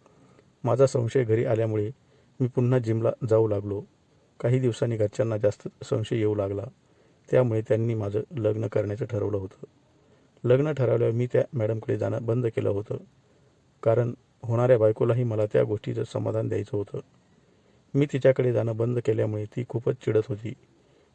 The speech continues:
आणि फोनवर मला विचित्र बोलत होती. यामुळे मी तिच्या मुलाला फोन लावला आणि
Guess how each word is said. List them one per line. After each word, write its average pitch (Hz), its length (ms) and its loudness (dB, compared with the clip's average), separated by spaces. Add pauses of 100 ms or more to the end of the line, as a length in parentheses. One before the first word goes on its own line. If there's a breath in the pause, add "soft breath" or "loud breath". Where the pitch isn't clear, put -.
(100)
आणि 113 180 -4
फोनवर 123 360 0
मला 110 180 0
विचित्र 110 380 -4
बोलत 104 280 -2
होती. 98 260 -8 (760 soft breath)
यामुळे 120 420 4
मी 123 140 0
तिच्या 113 260 -4
मुलाला 107 300 -4
फोन 123 280 -4
लावला 104 240 -2 (400)
आणि 110 140 -6